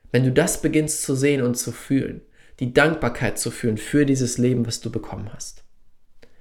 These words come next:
dann schenkt dir das Universum plötzlich mehr davon. Denn es reagiert nur auf deine Energie,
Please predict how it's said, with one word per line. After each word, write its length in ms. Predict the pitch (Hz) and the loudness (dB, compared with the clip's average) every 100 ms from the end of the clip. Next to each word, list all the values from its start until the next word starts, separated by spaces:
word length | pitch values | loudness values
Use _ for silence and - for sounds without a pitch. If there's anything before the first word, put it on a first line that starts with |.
| - _ _ _ _ | -20 _ _ _ _
dann 140 | - 120 | -2 0
schenkt 240 | - 135 | 2 2
dir 60 | 135 | 2
das 140 | 113 | 2
Universum 480 | - 117 107 113 104 | 0 0 0 0 -2
plötzlich 360 | - - 123 - | -6 -8 -6 -6
mehr 120 | 120 | -6
davon. 320 | 117 - 143 - - - - - _ _ _ - _ _ _ _ _ _ | -6 -12 -16 -18 -20 -20 -20 -20 _ _ _ -20 _ _ _ _ _ _
Denn 120 | 120 | 4
es 140 | 117 120 | 4 4
reagiert 340 | 120 131 135 | 4 4 4
nur 140 | 147 143 | 2 2
auf 100 | 139 | 2
deine 200 | 123 120 | 0 0
Energie, 440 | 120 120 120 - | 0 0 -2 -4